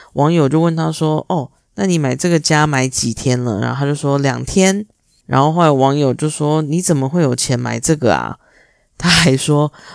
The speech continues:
：“哦，对啊，因为为了要跟我心爱的人共组一个家庭，所以我就把我的法拉利给卖了，然后买了一个这个爱的小窝。”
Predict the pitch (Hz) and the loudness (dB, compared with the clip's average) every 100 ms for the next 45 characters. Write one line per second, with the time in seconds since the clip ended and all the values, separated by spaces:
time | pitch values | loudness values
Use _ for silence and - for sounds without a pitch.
0 | - - 202 202 196 196 - 214 180 160 | -12 -2 2 2 2 0 0 2 4 2
1 | 165 190 196 196 180 156 156 170 160 131 | 2 2 0 2 0 0 0 0 0 0
2 | - - 180 190 170 139 123 123 120 127 | 0 0 2 2 2 2 2 0 -4 -6
3 | 143 - 196 151 139 135 123 123 147 - | -8 -2 -2 0 -2 -2 -2 0 -2 0
4 | 151 147 160 123 123 156 165 143 - - | 2 2 0 -4 -2 -2 0 -2 -8 -20
5 | - - 123 135 175 151 139 127 127 - | -20 -6 -2 0 0 2 2 2 0 -2
6 | 120 127 143 165 165 120 98 143 143 67 | -2 2 2 2 0 0 -2 -2 -2 -2
7 | 65 78 135 156 135 110 107 120 139 139 | -4 -2 -2 -2 -2 -4 0 2 4 4
8 | 160 147 - 160 120 117 - - 76 131 | 2 0 2 2 2 0 -2 -4 -4 0
9 | 127 143 | 0 0